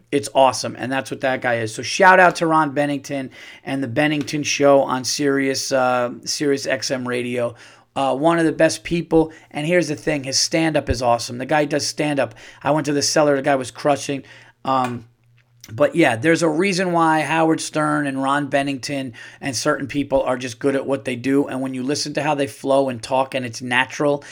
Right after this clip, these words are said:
and it, it's not for the, I think when you start to make it like, "I'm gonna say this to get people going," it's the same thing as comedy. People see through shit. If you go up there and you're like, "And then I pulled my dick out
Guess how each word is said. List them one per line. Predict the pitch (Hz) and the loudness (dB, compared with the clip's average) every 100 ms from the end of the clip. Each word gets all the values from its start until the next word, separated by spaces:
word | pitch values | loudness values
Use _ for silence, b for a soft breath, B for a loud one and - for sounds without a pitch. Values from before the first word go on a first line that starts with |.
| B B | B B
and | 127 131 | -6 -6
it, | 135 | -4
it's | 135 110 | -6 -6
not | 131 135 - | 0 0 0
for | - - 135 139 139 | -8 -4 0 4 4
the, | 131 139 131 | 4 0 0
I | 156 | 0
think | 160 214 208 | -2 -2 -2
when | 220 | -2
you | 190 | -2
start | 160 - - 156 175 - | -4 -6 0 0 0 -4
to | 165 | -4
make | 160 156 156 | 0 0 0
it | 139 B B B | -4 B B B
like, | - 139 - B | 0 0 -2 B
"I'm | 160 | 0
gonna | 190 170 | 2 0
say | - 160 | 0 0
this | 147 175 - | 2 2 2
to | 143 | -4
get | 123 151 - | 2 2 2
people | 147 139 | -2 -2
going," | 135 135 - | 0 0 -2
it's | 135 | -6
the | |
same | 170 214 196 | -4 -2 -2
thing | 208 | -2
as | 165 | -2
comedy. | - 160 151 131 - B B - | -4 0 0 0 -6 B B -4
People | 190 170 | 0 4
see | 196 - 190 | 4 4 -4
through | - 143 151 143 | -4 2 2 2
shit. | - - - b b b b - | 0 -4 -8 b b b b -8
If | 135 | -6
you | 165 | -2
go | 170 185 180 | 8 12 12
up | 175 - | 10 8
there | 180 175 | 10 10
and | |
you're | 170 | 8
like, | 175 202 | 6 6
"And | |
then | 254 | 8
I | 262 | 8
pulled | - 269 | 12 12
my | 233 | 12
dick | 190 - 320 320 269 | 4 8 10 10 12
out | 214 233 | 12 12